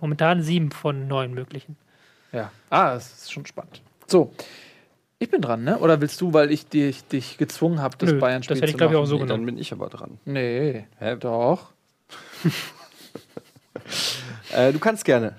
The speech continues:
Speaker 3: Such dir was aus. Ich hab eh keinen
Speaker 2: Ach so,
Speaker 3: Favorit. Mir ist
Speaker 2: ähm,
Speaker 3: wurscht.
Speaker 2: gut. Dann nehme ich Schalke gegen Bremen. Einfach, weil's auch ein bisschen Balsam ist, geteiltes Leid ist halbes Leid. Bremen hat, äh, sieben Punkte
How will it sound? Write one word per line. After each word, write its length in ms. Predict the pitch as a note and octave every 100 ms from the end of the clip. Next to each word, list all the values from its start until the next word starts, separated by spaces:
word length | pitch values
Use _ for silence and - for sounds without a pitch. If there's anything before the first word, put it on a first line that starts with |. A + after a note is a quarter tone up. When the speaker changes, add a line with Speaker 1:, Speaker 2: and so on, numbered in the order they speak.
| D3
Speaker 3:
Such 160 | E3+
dir 120 | E3 D#3
was 140 | C#3
aus. 200 | C3+ F#2+
Ich 140 | - -
hab 120 | -
eh 100 | C3
keinen 260 | - A2+ G#2
Speaker 2:
Ach 60 |
so, 260 | - D3 B2
Speaker 3:
Favorit. 500 | A2+ G2+ D3 D3 D3
Mir 60 |
ist 60 | D3+
Speaker 2:
ähm, 40 | D3+
Speaker 3:
wurscht. 300 | D3 - - _ _ _ _ _ _ - -
Speaker 2:
gut. 320 | C#3+ C3 - - _ _ - - - _ -
Dann 220 | E3 G3+
nehme 280 | G#3 G3 D#3+
ich 680 | D#3 D#3+ E3 - - - _ _ _ _ _ _ _ _ _ _ _ _
Schalke 840 | - - - - E3 D#3 D#3 D3 D#3
gegen 380 | D3 C#3+ C#3 B2+
Bremen. 500 | C#3 C#3+ B2+ A#2+ -
Einfach, 320 | C#3+ D3+ C3+ B2+
weil's 200 | C3 -
auch 140 | C3+
ein 60 | D3
bisschen 240 | E3+ D3
Balsam 400 | B2 C#3+ D3 C#3
ist, 120 | C3
geteiltes 440 | - - C3+ C3+ B2+
Leid 160 | B2+
ist 100 | B2+
halbes 280 | B2+ D3+ D3+
Leid. 260 | D3 C3 - - - _
Bremen 300 | - C#3 C3+
hat, 260 | C3 C3 -
äh, 280 | - C3+ B2+
sieben 240 | C3+ D#3
Punkte 440 | D#3 D3+ C#3+ C3+